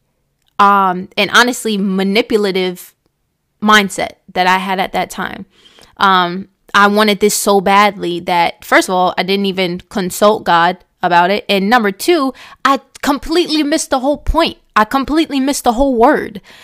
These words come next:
And this is why, um, I said it's so important that when we have an old language, when we have an old mindset, we gotta ask God to sh-, to sh-,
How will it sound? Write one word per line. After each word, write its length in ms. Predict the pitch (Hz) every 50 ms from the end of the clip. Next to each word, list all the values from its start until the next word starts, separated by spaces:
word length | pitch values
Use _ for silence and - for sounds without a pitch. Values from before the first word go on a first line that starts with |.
| - - -
And 200 | - 226 226 233
this 160 | 262 294 -
is 120 | 330 294 247
why, 400 | 247 254 240 240 233 226 220 - -
um, 320 | 220 208 202 202 202 208 -
I 60 | 214
said 200 | 202 - 247 233
it's 120 | 220 220
so 180 | - - 247 247
important 440 | 233 214 - - 269 294 285 226 202
that 140 | 180 196 190
when 120 | 196 208
we 100 | 233 262
have 240 | 226 240 277 254 220
an 80 | 196 - _
old 280 | - 214 226 254 233 202
language, 360 | 190 214 233 240 220 190 -
when 120 | - 196 196
we 80 | 214
have 180 | 226 247 247 226
an 80 | 202 -
old 220 | 202 208 226 208
mindset, 580 | 208 185 190 208 233 240 - - 196 180 175 - _ - - - - _ _ _ _ _ _ _
we 220 | - 202 214 302 339
gotta 280 | 415 381 302 247 -
ask 220 | 220 208 208 - 202
God 300 | 190 202 202 196 190 190
to 100 | - 202
sh-, 140 | 185 - -
to 220 | _ - - 180 180
sh-, 180 | - - -